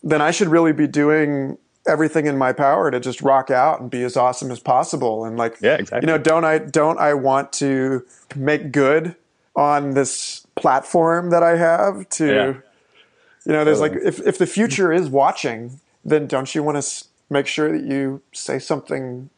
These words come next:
Speaker 1: valuable?
Speaker 2: Exactly.
Speaker 1: I don't know.
Speaker 2: I love it.
Speaker 1: Well, thanks a lot for joining us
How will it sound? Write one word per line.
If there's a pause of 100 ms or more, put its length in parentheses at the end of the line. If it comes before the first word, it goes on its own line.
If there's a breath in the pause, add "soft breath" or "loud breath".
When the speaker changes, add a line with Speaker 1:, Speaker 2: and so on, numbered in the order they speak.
(140)
Speaker 1:
valuable? (500)
Speaker 2:
Exactly. (520)
Speaker 1:
I
don't
know. (840 loud breath)
Speaker 2:
I
love
it.
Speaker 1:
Well, (240)
thanks
a
lot
for
joining
us